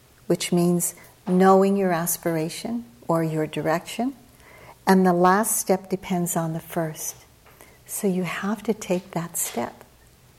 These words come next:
So one depends on another. But to have the aspiration, to know what your values are and to go for them,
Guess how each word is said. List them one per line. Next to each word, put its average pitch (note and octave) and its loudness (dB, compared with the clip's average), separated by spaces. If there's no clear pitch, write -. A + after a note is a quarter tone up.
So - 4
one F#3 2
depends F#3+ -4
on E3+ -4
another. E3 -6
But F#3 2
to G3 2
have G3+ 2
the G3+ 4
aspiration, F3+ 0
to - -2
know F#3 4
what G3 2
your D#3+ 0
values F3 -2
are G#3+ 0
and F3 -2
to - -4
go E3+ 0
for G#3+ -2
them, A3+ -4